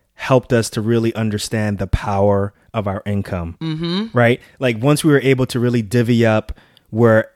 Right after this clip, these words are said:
Speaker 1: money X goes, money Y goes, we were able to see, wow, we have so much more money left over. We can, you know, put a double payment down. Not
Speaker 2: Right.
Speaker 1: only are we just making minimum, we can put a double payment down.
Speaker 2: Yeah, quadruple.
Speaker 1: And then we're like,
Speaker 2: <laughs>
Speaker 1: "Hmm, maybe we should put down more,"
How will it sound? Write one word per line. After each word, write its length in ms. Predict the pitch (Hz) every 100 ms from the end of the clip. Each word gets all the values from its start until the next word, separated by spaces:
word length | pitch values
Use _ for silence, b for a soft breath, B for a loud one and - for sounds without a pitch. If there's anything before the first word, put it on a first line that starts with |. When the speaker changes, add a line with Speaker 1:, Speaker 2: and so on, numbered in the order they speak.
| -
Speaker 1:
money 360 | 113 117 117
X 280 | 113 123 -
goes, 400 | - 123 117 113
money 240 | 110 107 104
Y 300 | 117 120 120
goes, 460 | 117 113 113 110
we 180 | 117 113
were 100 | 120
able 220 | 117 123
to 80 | 117
see, 240 | - 131 107
wow, 280 | 101 117
we 140 | 107 127
have 140 | 117
so 140 | - 123
much 220 | 120 -
more 200 | 117 113
money 260 | 110 110
left 320 | 107 110 107 120
over. 360 | 120 113 104 b b b b
We 140 | 98 147
can, 380 | 151 127 117 -
you 140 | 120
know, 140 | 110 104
put 340 | - 127 - -
a 40 |
double 360 | 127 131 139 139
payment 340 | 131 113 107
down. 400 | 95 95 90 85 -
Not 160 | 117
Speaker 2:
Right. 80 | 143
Speaker 1:
only 180 | 151 151
are 40 | 139
we 100 | 135
just 120 | 123
making 240 | 120 127 117
minimum, 280 | 135 127 120
we 100 | 131
can 80 | 135
put 220 | - -
a 80 | 117
double 320 | 113 131 151
payment 400 | 139 120 101 76
down. 280 | 95 95 90
Speaker 2:
Yeah, 220 | 139 139
quadruple. 560 | 123 120 123 139 - 92
Speaker 1:
And 200 | 131 131
then 180 | 143 151
we're 140 | 147
like, 280 | 143 135 131
Speaker 2:
<laughs> 40 | -
Speaker 1:
"Hmm, 300 | 185 160 135
maybe 120 | 151
we 120 | 160
should 140 | 165 151
put 140 | 151
down 220 | 147 147
more," 500 | 147 160 208 120 85